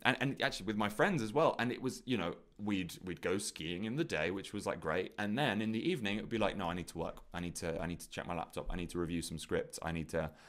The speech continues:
whatever else." And this picture of what my life was, was gonna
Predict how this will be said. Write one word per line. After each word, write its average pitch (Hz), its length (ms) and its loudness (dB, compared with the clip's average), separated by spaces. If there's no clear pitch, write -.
whatever 87 380 6
else." 80 360 2
And 101 300 4
this 123 240 4
picture - 460 2
of 101 220 2
what 104 180 0
my 98 180 0
life 95 420 0
was, 90 400 0
was 87 160 -2
gonna 90 240 -2